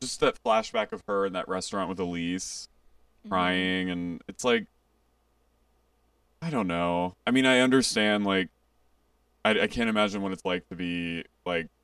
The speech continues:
Speaker 1: divorced and, like, feeling lonely, obviously, but I'm just like, "Ramona, shut up." Like
Speaker 2: Well, she, she doesn't deserve any of our empathy or sympathy because
Speaker 1: No,
Speaker 2: she
Speaker 1: and it's like
Speaker 2: couches this whole, like, "I'm alone" with,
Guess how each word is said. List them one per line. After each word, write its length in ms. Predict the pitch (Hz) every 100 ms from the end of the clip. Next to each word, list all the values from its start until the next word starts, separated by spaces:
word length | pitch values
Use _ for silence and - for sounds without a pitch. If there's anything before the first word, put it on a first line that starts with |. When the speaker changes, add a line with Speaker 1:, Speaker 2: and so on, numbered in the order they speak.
| -
Speaker 1:
divorced 680 | 226 262 123 - - - 104
and, 120 | 90
like, 160 | 87 82
feeling 220 | 98 90 92
lonely, 560 | 107 107 104 98 95
obviously, 520 | 90 87 92 - 90
but 300 | 85 87 85 - -
I'm 120 | 113
just 200 | 120 117
like, 300 | 110 90 82 - _ _ _ _ _ _ -
"Ramona, 540 | 254 247 240 233 226
shut 280 | - - 247
up." 220 | - 240 - _ _ _ -
Like 220 | 208 202 -
Speaker 2:
Well, 180 | 339 370
she, 220 | - 403 _ -
she 240 | - 392
doesn't 300 | 403 381 339
deserve 360 | 294 247 247 220
any 200 | 202 208
of 80 |
our 120 | 202 196
empathy 460 | 208 214 202 196
or 60 | 170
sympathy 580 | - 208 196 180 185 196
because 220 | 226 277
Speaker 1:
No, 160 | 202 185
Speaker 2:
she 20 |
Speaker 1:
and 100 | 170
it's 140 | 170 -
like 180 | 170 165
Speaker 2:
couches 180 | 277 254
this 180 | 247
whole, 300 | 240 247 247
like, 240 | 233 233 226
"I'm 180 | 262 247
alone" 520 | 247 240 262 254 240
with, 180 | 220